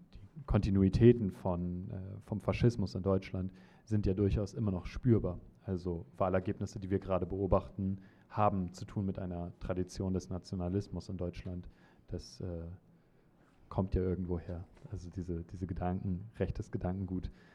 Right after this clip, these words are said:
das ist ja durchaus auch etwas, was, ähm, ja, Tradition hat in Deutschland.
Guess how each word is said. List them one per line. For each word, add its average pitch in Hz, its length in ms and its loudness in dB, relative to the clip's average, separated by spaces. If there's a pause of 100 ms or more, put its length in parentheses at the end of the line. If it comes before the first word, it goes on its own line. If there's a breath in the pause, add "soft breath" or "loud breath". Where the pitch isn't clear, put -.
(180)
das - 160 -8
ist - 120 -6
ja 95 80 4
durchaus 92 460 6
auch 98 220 0
etwas, - 420 -4
was, - 320 -6
ähm, 87 360 -4 (600)
ja, 85 120 -6 (200)
Tradition 95 520 -2
hat 85 140 -6
in 90 80 -4
Deutschland. 87 520 -8